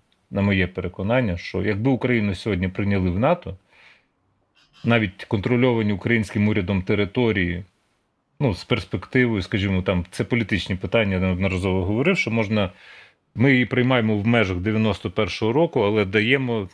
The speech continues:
тобто, звіт собі, що вона, е, в таких от реаліях підконтрольних українському уряду, і в цьому вигляді Україну прийняли в нато.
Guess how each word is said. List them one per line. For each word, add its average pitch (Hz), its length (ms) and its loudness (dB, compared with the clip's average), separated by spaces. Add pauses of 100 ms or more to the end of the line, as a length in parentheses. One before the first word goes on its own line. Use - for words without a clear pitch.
тобто, 92 400 -2
звіт 107 300 -2
собі, 101 280 -2
що - 200 -4
вона, 98 540 0 (240)
е, 92 260 -2 (340)
в - 80 -20
таких 107 320 -2
от 101 120 -4
реаліях 104 420 2 (160)
підконтрольних 101 680 -2
українському 104 720 0
уряду, 110 340 0 (1120)
і 135 40 4
в - 80 -2
цьому 113 320 2
вигляді 98 380 2
Україну 104 400 0
прийняли 98 540 0
в 92 100 -2
нато. 117 420 0